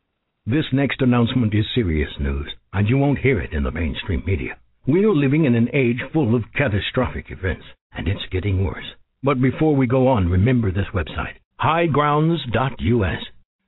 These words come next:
In the past two decades, natural disasters have increased by eight hundred percent within the U S alone. Cataclysms like Hurricane Katrina killed and displaced thousands because they were not prepared. And the two thousand eight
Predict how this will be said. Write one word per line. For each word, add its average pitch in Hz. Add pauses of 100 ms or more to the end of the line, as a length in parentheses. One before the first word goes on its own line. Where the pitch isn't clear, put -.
In 117
the 104
past 143
two 127
decades, 101
natural 117
disasters 101
have 131
increased 139
by 127
eight 151
hundred 123
percent 110
within 123
the 110
U 117
S 98
alone. 101 (260)
Cataclysms 104
like 135
Hurricane 104
Katrina 82 (100)
killed 143
and 107
displaced 135 (100)
thousands 107 (160)
because 139
they 110
were 101
not 82
prepared. 98 (220)
And 156
the 147
two 185
thousand 120
eight 143